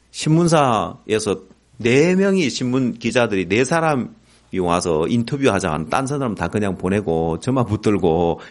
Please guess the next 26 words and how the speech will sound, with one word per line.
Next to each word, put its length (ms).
인터뷰하자 520
그러는 320
거예요. 420
그래서 180
제가 160
이제 440
이분들 300
그냥 180
행사 300
취재로 380
온 100
줄 100
알고 280
내가 240
강연하는 440
거 100
설명을 400
하니까 200
자기들이 400
강연을 420
다 240
들었다 340
그러더라고요. 560
강연 320
다 160
듣고 460